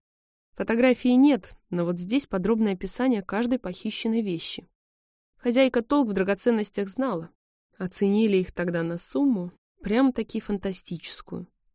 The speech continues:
«Можно я опись перефотографирую?» — попросила я.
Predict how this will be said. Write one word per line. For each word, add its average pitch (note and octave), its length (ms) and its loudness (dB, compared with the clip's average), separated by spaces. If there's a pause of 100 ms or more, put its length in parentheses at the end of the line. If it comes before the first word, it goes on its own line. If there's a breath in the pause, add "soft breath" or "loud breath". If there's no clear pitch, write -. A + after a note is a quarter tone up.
(400)
«Можно D4+ 240 4
я A3 200 4
опись F3+ 320 -2
перефотографирую?» — F3 1040 -6 (260 soft breath)
попросила F#3 520 -2
я. E3+ 260 -6